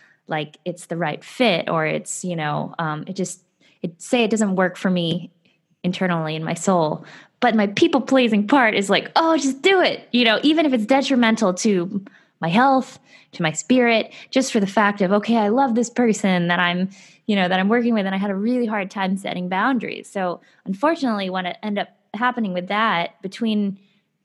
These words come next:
boundaries and, um, having a hard time with confrontation is as soon as, you know, and this is something that as a performer, there's so much incoming, right? You have different team members, you have fans, there's so much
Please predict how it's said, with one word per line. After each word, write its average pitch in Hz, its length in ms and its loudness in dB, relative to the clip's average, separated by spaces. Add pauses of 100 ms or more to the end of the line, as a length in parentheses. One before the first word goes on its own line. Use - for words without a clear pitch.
(560)
boundaries 220 680 0
and, 214 680 0 (100)
um, 170 440 0 (260)
having 208 260 2
a 175 40 2
hard 202 300 0
time 196 260 0
with 175 100 -6
confrontation 175 1080 -6 (480)
is 190 440 -6 (400)
as 190 160 -10
soon 427 280 -2
as, 247 400 -2
you 226 80 0
know, 185 280 -2
and 226 140 2
this 277 100 -2
is 269 120 -4
something 233 320 -2
that 185 100 0
as 180 100 -2
a 185 40 -6
performer, 220 500 0
there's 180 200 0
so 220 220 -2
much 202 200 -2
incoming, 175 560 -4
right? 170 240 -4
You 196 100 -4
have 180 140 -4
different 180 400 -6
team 262 360 0
members, 180 400 -2
you 180 100 -2
have 170 200 -6
fans, 247 500 2
there's 196 180 2
so 277 180 2
much 254 240 4